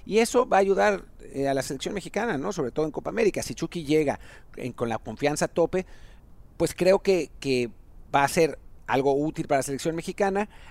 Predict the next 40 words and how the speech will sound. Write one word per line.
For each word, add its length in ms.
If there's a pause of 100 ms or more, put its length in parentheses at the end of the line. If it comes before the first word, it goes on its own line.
a 160
que 320
si 240
llegara 440
después 440
de 100
haber 220
firmado 500
con 300
el 220 (680)
Bournemouth 540 (680)
en, 300
en 180
la, 80
en 260
la 80
Premier 300
League, 260
y, 320
y 40
pues 180
sí 120
titular, 560
pero 120
sin 140
hacer 200 (140)
muchos 260
goles, 400
con 140
un 40
equipo 220
en 80
zona 200
de 80
descenso, 580 (480)
¿no? 160
O 80
sea, 100
creo 160
que, 240